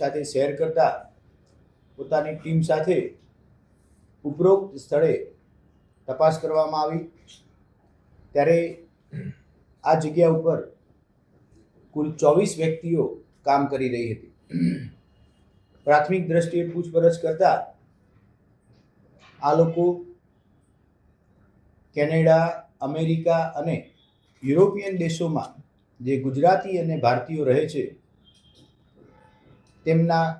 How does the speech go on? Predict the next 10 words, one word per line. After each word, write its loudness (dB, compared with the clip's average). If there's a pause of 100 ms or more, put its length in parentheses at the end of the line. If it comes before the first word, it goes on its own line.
(320)
મોબાઈલ 2
નંબર 2 (100)
મેળવી 0 (1400)
તેઓને 4
કોલ 2
કરી -2 (2000)
ભારતીય 0
બનાવટની 0 (1120)
આયુર્વેદિક 4 (200)
અને -4